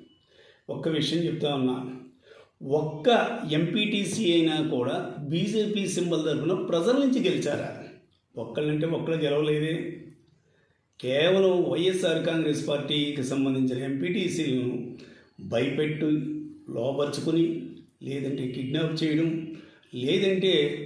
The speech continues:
వాళ్ళకి ఆర్థికంగా మరి వాళ్ళకి కొన్ని ఆశలు చూపించి లోపరుచుకుంటం చేసింది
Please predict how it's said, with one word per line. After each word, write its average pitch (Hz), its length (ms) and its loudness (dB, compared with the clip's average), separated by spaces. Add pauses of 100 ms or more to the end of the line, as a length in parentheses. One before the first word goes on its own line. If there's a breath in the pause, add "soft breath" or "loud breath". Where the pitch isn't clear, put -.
(420)
వాళ్ళకి 151 960 0 (420 loud breath)
ఆర్థికంగా 170 1040 2 (400)
మరి 143 160 0
వాళ్ళకి 123 420 0
కొన్ని 131 360 2
ఆశలు 170 360 -2
చూపించి 165 840 0
లోపరుచుకుంటం 127 800 0
చేసింది 104 500 -4